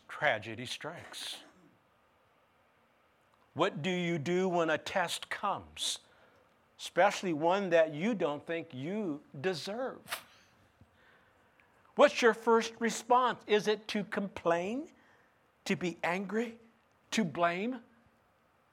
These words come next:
to try and reason your way out of it? Or have you formed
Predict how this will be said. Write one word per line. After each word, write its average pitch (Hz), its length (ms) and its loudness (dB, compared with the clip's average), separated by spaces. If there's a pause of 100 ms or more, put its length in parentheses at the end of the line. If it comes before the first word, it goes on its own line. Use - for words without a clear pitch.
(100)
to 185 100 -2
try 208 340 4
and 180 140 -2
reason 196 420 0
your 190 160 2
way 185 240 6
out 190 220 8
of 247 60 0
it? 220 120 4
Or 196 80 4
have 190 340 0
you 185 120 -6
formed 240 760 -2